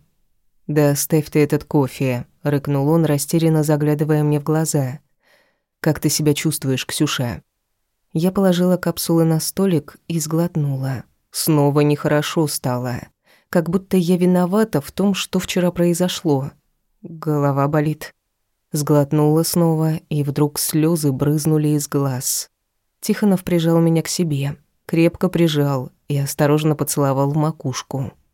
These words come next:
Я даже застыла от неожиданности.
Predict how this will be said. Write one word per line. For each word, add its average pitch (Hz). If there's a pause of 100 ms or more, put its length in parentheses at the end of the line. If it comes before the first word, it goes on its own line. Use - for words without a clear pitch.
(360)
Я 147
даже 143
застыла 143
от 127
неожиданности. 139